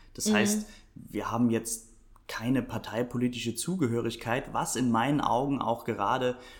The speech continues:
Speaker 1: für das Sozialministerium auch unter anderem ausschlaggebend war dazu zu sagen, okay, der Paritätische kann das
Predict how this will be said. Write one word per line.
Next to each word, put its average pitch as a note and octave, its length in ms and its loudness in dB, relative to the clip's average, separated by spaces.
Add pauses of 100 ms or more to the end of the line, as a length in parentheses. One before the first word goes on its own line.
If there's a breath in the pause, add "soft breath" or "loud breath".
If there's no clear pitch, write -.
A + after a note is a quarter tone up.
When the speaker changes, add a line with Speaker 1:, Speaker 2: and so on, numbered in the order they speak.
(100)
Speaker 1:
für A2 760 0 (300)
das - 240 -2
Sozialministerium C#3+ 1160 0 (840 loud breath)
auch - 400 -2
unter F3 280 6
anderem C#3 320 0
ausschlaggebend A#2+ 840 -2
war A2 160 -2
dazu A#2 260 -6
zu A2 140 -10
sagen, G2+ 320 -4
okay, D#3+ 340 -2 (220 loud breath)
der A2 80 -2
Paritätische C3 760 -4
kann B2+ 380 -2
das B2 380 -4